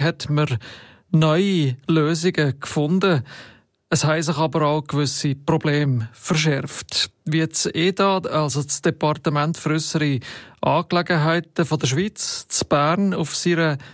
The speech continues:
Website erklärt, ist der Südsudan seit seiner Unabhängigkeit auch gäng wieder Schauplatz geworden von bewaffnetem Konflikt. Und immer noch. Und es gibt, äh, humanitäre Krisen, die im Gegensatz zu anderen Brandherden auf dieser Welt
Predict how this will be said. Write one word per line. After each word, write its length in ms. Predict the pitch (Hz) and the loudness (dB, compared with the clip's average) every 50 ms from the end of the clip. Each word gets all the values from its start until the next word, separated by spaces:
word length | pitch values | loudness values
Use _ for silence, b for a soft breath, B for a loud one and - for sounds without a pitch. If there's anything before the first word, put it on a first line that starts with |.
| B | B
Website 840 | B 156 156 170 180 - - - - - - 175 160 170 165 - - | B 0 0 0 0 -2 -8 -10 -6 -2 0 2 2 2 0 -2 -4
erklärt, 800 | 170 - - - 156 143 151 160 160 - - - - - - - | -4 -4 -2 -2 0 2 2 0 0 -2 -6 -4 -2 -2 -2 0
ist 260 | 160 160 135 - - | 0 -2 -2 -2 -2
der 220 | - 135 131 143 - - | -2 -2 -4 -4 -6 -6
Südsudan 1120 | - - - 170 165 170 165 - - - - - 175 165 160 143 139 147 156 170 160 135 B B B B B B B B B B B | -4 -2 -2 0 -2 -2 -4 -6 -6 -4 -2 0 0 0 2 0 2 2 2 0 0 -2 B B B B B B B B B B B
seit 340 | - - - - 214 196 - | -6 -2 0 0 0 0 -2
seiner 500 | - - - - - - 196 185 170 165 | -10 -8 -6 -2 0 2 2 2 2 2
Unabhängigkeit 840 | - 190 202 208 190 165 165 165 160 147 - - 156 147 143 139 - | 2 2 2 2 2 2 0 0 0 -2 -2 -2 0 0 0 0 0
auch 60 | 156 | 0
gäng 200 | 139 160 156 156 | 0 0 0 2
wieder 160 | 151 151 139 151 | 0 2 0 0
Schauplatz 600 | 127 143 139 143 151 147 - 151 147 143 - - | 2 2 2 0 0 0 0 0 0 0 -2 -2
geworden 360 | 147 147 143 139 139 165 147 | -2 0 0 0 0 0 -2
von 300 | - - 151 143 139 143 | 0 0 0 0 0 0
bewaffnetem 840 | - 156 139 139 135 131 123 - 147 147 139 - 156 139 131 120 - | 0 0 0 0 -2 -4 -2 -2 -2 -2 0 0 0 0 0 0 -2
Konflikt. 840 | - - 170 165 170 - 160 151 139 - - - - - - - _ _ _ _ _ _ _ _ | 0 0 0 2 0 0 0 -2 -2 -2 -6 -8 -6 -6 -6 -10 _ _ _ _ _ _ _ _
Und 220 | - 156 139 135 - | 0 2 2 2 2
immer 240 | 156 156 160 170 170 | 2 2 4 4 4
noch. 260 | 156 143 127 113 - B B B B B B B B B B | 4 2 2 0 -2 B B B B B B B B B B
Und 120 | - 143 | 0 0
es 100 | 143 135 | 0 2
gibt, 320 | - 165 156 147 - - 156 | 2 0 0 -2 -2 0 0
äh, 420 | 156 147 147 147 143 143 139 127 127 - | 2 2 4 2 2 2 0 0 0 2
humanitäre 680 | 165 175 175 160 160 156 - 160 151 151 139 143 139 135 | 2 2 2 2 2 0 2 2 2 2 2 0 -2 -2
Krisen, 840 | 139 - - - 151 147 156 175 185 185 160 - 180 175 175 165 | -4 -6 -2 -2 0 0 2 0 0 -2 0 0 0 2 2 2
die 180 | 147 143 139 139 | 2 2 2 2
im 80 | 131 135 | 0 2
Gegensatz 560 | - - 143 156 - 151 160 156 - - - | 0 0 0 0 0 0 0 -2 -2 -6 -2
zu 160 | - 139 - | -2 0 0
anderen 440 | 127 147 151 160 180 180 175 180 151 | 2 0 0 0 0 2 2 0 2
Brandherden 720 | - 165 147 156 170 175 147 143 151 151 156 156 - 165 | 2 0 2 2 0 0 0 0 2 2 2 0 0 -2
auf 120 | 156 - - | -2 0 0
dieser 200 | 156 147 147 139 | 0 0 0 0
Welt 380 | 143 135 143 143 143 - - | 0 0 0 -2 -4 -6 -8